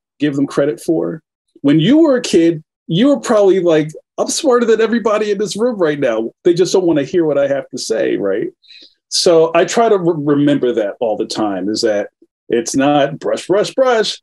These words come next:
one, two, three. It's kind of like, I wanna just tell stories that kids can relate to because I remember what it felt like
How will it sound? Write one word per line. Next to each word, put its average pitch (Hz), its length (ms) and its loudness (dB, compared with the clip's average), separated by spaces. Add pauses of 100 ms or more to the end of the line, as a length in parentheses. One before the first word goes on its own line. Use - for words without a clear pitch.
one, 113 180 -4
two, 170 220 -2
three. 208 400 0
It's 147 220 -2
kind 151 160 0
of 143 60 -2
like, 139 300 0
I 151 80 2
wanna 160 220 2
just 135 200 -6
tell 143 200 0
stories 139 480 -2
that 120 160 0
kids 131 220 -4
can 123 280 -6
relate 135 480 -2
to 190 320 0 (320)
because 151 240 2
I 143 60 6
remember 139 380 2
what 120 160 2
it 117 80 0
felt 113 300 -2
like 95 240 -6